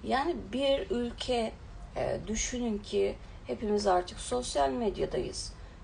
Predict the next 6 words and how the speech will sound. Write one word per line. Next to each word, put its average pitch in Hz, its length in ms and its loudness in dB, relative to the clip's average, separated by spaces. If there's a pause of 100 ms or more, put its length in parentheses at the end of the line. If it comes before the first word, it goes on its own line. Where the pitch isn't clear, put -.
Kimse 233 340 -4
kimseye 220 520 -2
uzak 208 540 4
da - 160 2
değil. - 260 -2 (580)
E, - 160 2